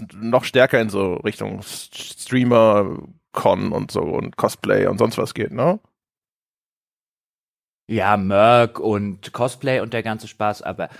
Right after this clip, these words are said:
Speaker 2: ich glaub nicht, dass sie verschwindet. Ich kann
Speaker 1: Ich meine,
Speaker 2: mir
Speaker 1: wie viele Leute, wie, w-, wär mal echt interessant, ne? Wie viele Leute sind eh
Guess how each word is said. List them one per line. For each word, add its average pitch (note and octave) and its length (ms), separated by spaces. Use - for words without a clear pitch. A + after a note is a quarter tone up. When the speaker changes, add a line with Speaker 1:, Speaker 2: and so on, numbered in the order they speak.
Speaker 2:
ich - 80
glaub - 160
nicht, F3 160
dass C3 100
sie B2 60
verschwindet. D#3 540
Ich C#3 80
kann D3 120
Speaker 1:
Ich D3 40
meine, G3 220
Speaker 2:
mir C3 40
Speaker 1:
wie A#3+ 140
viele D4 180
Leute, G3 460
wie, D3+ 160
w-, D#3+ 260
wär F3+ 140
mal E3+ 160
echt F#3 160
interessant, C#3+ 460
ne? C#3+ 160
Wie G3 120
viele F#3+ 220
Leute D3+ 680
sind C#3+ 260
eh E3 260